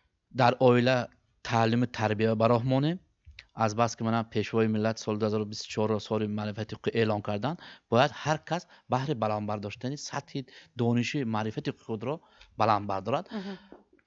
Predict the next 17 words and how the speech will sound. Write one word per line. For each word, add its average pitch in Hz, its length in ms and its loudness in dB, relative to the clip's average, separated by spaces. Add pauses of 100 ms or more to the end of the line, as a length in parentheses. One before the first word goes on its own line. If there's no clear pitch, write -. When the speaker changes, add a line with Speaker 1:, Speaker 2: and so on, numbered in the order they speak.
(280)
Speaker 1:
اگر 139 220 6
حقوق 147 360 4
خود 151 240 2
را 143 280 4 (580)
داند 139 360 10
انسان، 147 380 0
حقوق - 320 0
دیگران 139 300 8
را 131 80 4
پایمال 131 500 6
نکند، 180 300 0 (320)
همش 151 380 -2
خوب 98 160 -10
می‌شه. 95 240 -10
Speaker 2:
تشکر، 240 320 0
سلامت 226 400 0
باشید. 185 240 -10